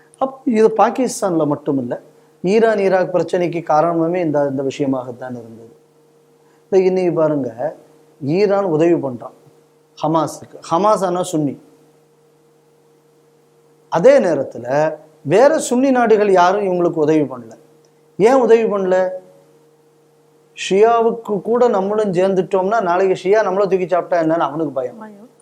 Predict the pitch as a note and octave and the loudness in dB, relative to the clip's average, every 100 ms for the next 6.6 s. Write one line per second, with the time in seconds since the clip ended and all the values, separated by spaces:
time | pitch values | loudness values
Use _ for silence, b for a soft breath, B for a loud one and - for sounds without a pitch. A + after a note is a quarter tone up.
0 | _ _ _ _ _ _ _ _ _ _ | _ _ _ _ _ _ _ _ _ _
1 | _ _ _ _ _ _ b b - C#4 | _ _ _ _ _ _ b b -2 4
2 | C4+ G#3 C#4+ E4 E4+ D#4 D4+ D4 C#4+ C4+ | 6 8 6 6 4 4 4 4 4 4
3 | B3 B3 A3 A#3 A#3+ G#3 A#3+ A3 A#3 A3+ | 4 4 2 2 2 2 2 2 2 2
4 | A3 C#4 D#4+ D4+ D4 D4 B3+ - C4 B3 | 2 4 4 4 2 0 0 2 2 2
5 | A3 A#3 B3 G#3 - G3 F#3+ F#3 G#3 A3+ | 2 2 4 2 4 2 2 0 0 0
6 | G#3 F#3+ F3+ D3+ C#3+ D3 | 0 -2 -6 -10 -12 -12